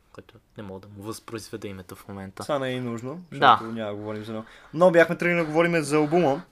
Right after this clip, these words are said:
Speaker 2: Няма
Speaker 1: Да,
Speaker 2: пълно
Speaker 1: да.
Speaker 2: щастие.
Speaker 1: Направи кратко резюме на кой е Атила и Worst.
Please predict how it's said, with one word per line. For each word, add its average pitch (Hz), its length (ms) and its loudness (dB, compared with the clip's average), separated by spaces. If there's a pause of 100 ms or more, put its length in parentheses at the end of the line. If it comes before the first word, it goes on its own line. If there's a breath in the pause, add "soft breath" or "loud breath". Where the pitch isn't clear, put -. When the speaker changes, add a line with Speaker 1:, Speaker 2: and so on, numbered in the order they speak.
Speaker 2:
Няма 143 220 8
Speaker 1:
Да, 185 160 12
Speaker 2:
пълно 147 200 0
Speaker 1:
да. - 20 -4
Speaker 2:
щастие. 139 500 2 (160)
Speaker 1:
Направи 143 520 -4
кратко 165 840 -2
резюме 127 560 -4
на 117 280 -12 (340)
кой 117 220 -2
е 107 60 -4
Атила 95 500 -8 (240)
и 104 140 -12
Worst. 95 520 -16